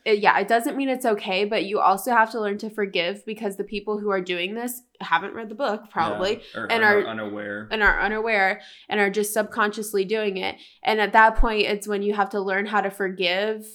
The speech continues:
Speaker 2: Yeah.
Speaker 1: and forgive them for doing this to you, and then make the change for yourself, and then influence others to make the change as well,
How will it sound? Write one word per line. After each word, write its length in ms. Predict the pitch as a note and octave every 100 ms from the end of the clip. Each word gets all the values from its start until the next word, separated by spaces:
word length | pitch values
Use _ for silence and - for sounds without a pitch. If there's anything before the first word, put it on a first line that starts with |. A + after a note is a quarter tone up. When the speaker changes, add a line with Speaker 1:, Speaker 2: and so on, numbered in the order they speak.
| -
Speaker 2:
Yeah. 260 | A2+ G#2+ -
Speaker 1:
and 140 | A3 A3
forgive 400 | G#3+ G#3 G#3 G#3+
them 320 | A3 A#3 A3+
for 280 | B3 A#3 A3+
doing 280 | A#3+ B3 B3
this 220 | B3 -
to 60 | C4+
you, 180 | C4+
and 180 | C4+ G#3+
then 140 | G#3 G3
make 240 | F#3+ F#3+
the 80 | G3+
change 440 | - F#3 F#3+ G3+
for 60 | G3+
yourself, 580 | F#3+ F#3+ - E3 F3+ G3+ -
and 120 | G3
then 160 | F#3+ F3
influence 460 | F#3 F3+ F3+ F3+
others 400 | F3 E3+ F3+ F#3+
to 80 | -
make 200 | F#3+ F3+
the 80 | F#3+
change 380 | - F#3 F#3 -
as 200 | F#3 F3+
well, 460 | F3 E3+ A3 C4+